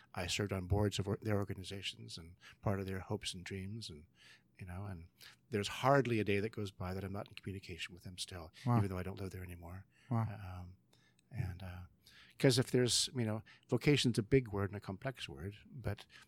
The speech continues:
Speaker 1: you know, there's a, a sense of, of shared common calling to
Speaker 2: Mm.
Speaker 1: care about the world in certain ways,
Speaker 2: Mm.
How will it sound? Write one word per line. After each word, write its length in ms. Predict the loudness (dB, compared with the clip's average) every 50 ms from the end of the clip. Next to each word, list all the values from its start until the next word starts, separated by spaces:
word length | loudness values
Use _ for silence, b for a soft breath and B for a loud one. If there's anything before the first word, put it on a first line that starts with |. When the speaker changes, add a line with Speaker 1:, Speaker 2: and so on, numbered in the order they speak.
| _ _
Speaker 1:
you 100 | -6 -4
know, 120 | -4 -2 -2
there's 200 | -2 -2 -2 -2
a, 80 | -4 -6 -8 -6
a 60 | -2
sense 260 | 0 0 0 0 0
of, 80 | -4 -6 -8 -14 -10 -8
of 180 | -8 -8 -8 B B B B
shared 540 | -2 2 2 4 6 6 6 4 4 2 -2 -8 B B B B _ _ -16
common 340 | -4 0 0 0 0 0 -4 -6
calling 600 | -8 -8 -2 0 0 0 0 -2 -4 -6 -8 -10 b b b b b _
to 80 | -4 -4
Speaker 2:
Mm. 40 | 0
Speaker 1:
care 140 | 4 4 4
about 300 | 4 4 2 -2 -2 -4
the 80 | -6 -6
world 280 | -4 -2 -2 -4 -4
in 60 | -6
certain 300 | -8 -8 -8 -10 -12 -16 -18
ways, 360 | -16 -16 -16 -12 -8 -4 2 4
Speaker 2:
Mm. 320 | 6 6 6 4 2 0